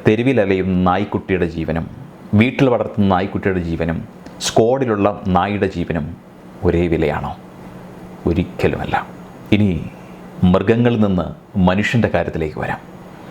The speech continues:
എല്ലാ മനുഷ്യന്മാരുടെയും ജീവനും ഒരേ വിലയാണോ? ഇവിടെ പാവപ്പെട്ടവൻ്റെയും പണക്കാരൻ്റെയും ജീവന് ഒരേ വിലയാണോ? ഒരിക്കലുമല്ല. ഈ അടുത്ത് കർണാടകയിൽ ഒരു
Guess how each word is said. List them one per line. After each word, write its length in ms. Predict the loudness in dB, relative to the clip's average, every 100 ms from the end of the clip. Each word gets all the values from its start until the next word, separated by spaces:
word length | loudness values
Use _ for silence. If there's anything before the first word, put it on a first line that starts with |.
| -8 0
എല്ലാ 160 | 2 2 0
മനുഷ്യന്മാരുടെയും 640 | 0 2 4 4 2 0 2
ജീവനും 320 | 2 2 0 -6 -14 -20 -12 -4
ഒരേ 160 | 2 2 2
വിലയാണോ? 380 | 2 0 -2 -10 -16 -20 -20 -20 -16 0 2
ഇവിടെ 220 | 4 2 -2 -8 0
പാവപ്പെട്ടവൻ്റെയും 840 | 2 2 0 0 2 0 2 0 0
പണക്കാരൻ്റെയും 640 | -2 0 0 0 0 -2 -2 -2
ജീവന് 280 | -2 -2 -6 -12 -20 -8 0
ഒരേ 140 | 2 2
വിലയാണോ? 360 | 0 0 -2 -10 -8 0
ഒരിക്കലുമല്ല. 540 | 2 2 2 2 0 -4 -6 -14 -20 -2 2
ഈ 20 | 2
അടുത്ത് 260 | 2 0 0 -2 -10 0 0
കർണാടകയിൽ 480 | 2 0 0 0
ഒരു 80 | 0